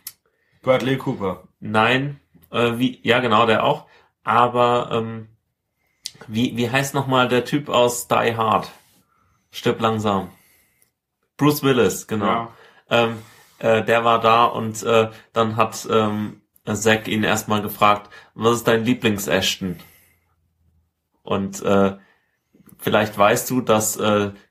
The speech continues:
Speaker 2: Demi Moore, äh, Bruce Willis Frau war, bis A-, Ashton Kutcher sie ihm ausgespannt hat.
Speaker 1: Mhm.
Speaker 2: Und dann, äh, steigt er gleich mit so einer Frage wegen, zu Ashton Kutcher ein. Das ist schon ziemlich hart.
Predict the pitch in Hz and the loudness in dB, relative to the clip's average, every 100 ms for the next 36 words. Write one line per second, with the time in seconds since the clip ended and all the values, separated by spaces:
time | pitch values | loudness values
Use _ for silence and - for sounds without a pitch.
0 | _ _ - - 101 113 117 110 123 139 | _ _ -20 -6 0 2 2 0 2 4
1 | 135 135 110 110 107 123 117 113 113 107 | 2 0 0 0 0 -4 -4 -4 -2 -2
2 | - - 104 120 123 123 131 139 _ _ | -4 -2 0 2 2 2 2 -4 _ _
3 | _ _ - - - - 110 - 110 - | _ _ -6 -4 -2 -2 -4 -2 -4 -2
4 | 120 127 120 - 117 107 107 110 113 104 | -4 -2 -2 2 4 2 -2 -4 -2 0
5 | 101 110 107 - 92 87 92 80 - _ | -2 -2 -6 -4 -4 -2 -8 -8 -12 _
6 | _ _ _ _ _ _ _ _ _ _ | _ _ _ _ _ _ _ _ _ _
7 | _ _ _ _ _ _ 120 110 117 135 | _ _ _ _ _ _ -16 -12 -8 -6
8 | 147 95 117 107 107 - - 107 104 113 | -6 0 2 2 -2 -4 2 2 2 0
9 | 110 113 110 113 113 110 110 104 101 - | 0 -2 2 2 0 -4 -4 -4 -4 2
10 | 101 107 107 101 101 98 110 - 110 107 | 2 2 0 -2 -2 -4 -8 -6 -4 -2
11 | - 110 - 101 123 120 - 87 95 98 | 0 -2 -2 -6 -6 -4 -4 -4 -4 -6
12 | 78 - - - 120 117 104 - 123 135 | -6 -6 -6 2 4 4 0 4 4 6
13 | 127 110 110 - 98 - - - | 4 2 0 -2 -6 -6 -14 -18